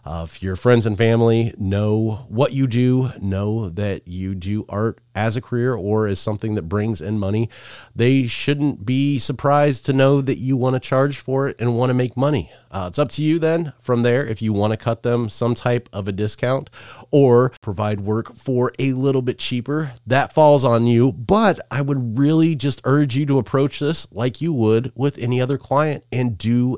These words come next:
a contract. Make up a contract so it outlines everything, so there's no surprises for them. There's no surprises for you as you go through it.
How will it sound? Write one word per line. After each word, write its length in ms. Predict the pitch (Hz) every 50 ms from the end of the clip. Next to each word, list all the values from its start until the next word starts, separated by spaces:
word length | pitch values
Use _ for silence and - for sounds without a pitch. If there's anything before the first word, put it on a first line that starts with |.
| -
a 160 | - 120 127 117
contract. 680 | - - 131 131 139 147 - - - 143 131 - - - - - - - - - - _ _
Make 240 | - 95 101 104 -
up 120 | 120 117
a 40 | -
contract 580 | - - 139 131 131 131 - - 131 135 127 -
so 160 | - 131 135
it 80 | 131 -
outlines 480 | - 117 127 131 107 127 127 120 117 104
everything, 420 | 113 107 110 107 - 113 107 104
so 120 | 104 - 120
there's 240 | 117 131 147 127 123
no 160 | 143 131 127
surprises 680 | - - 127 - - 127 120 117 113 107 107 107 98 -
for 180 | - - 107
them. 320 | 107 107 147 175 190 170 160 - - - - - - -
There's 220 | - 139 143 135 120
no 160 | 135 131 131
surprises 680 | 123 - 120 92 - 123 120 117 117 101 113 113 104 -
for 200 | - - 104 101
you 360 | 98 104 113 113 117 120 - - -
as 300 | - 120 135 135 127 110
you 100 | 127 123
go 180 | 120 123 113 107
through 300 | - - 107 107 107 107
it. 100 | 113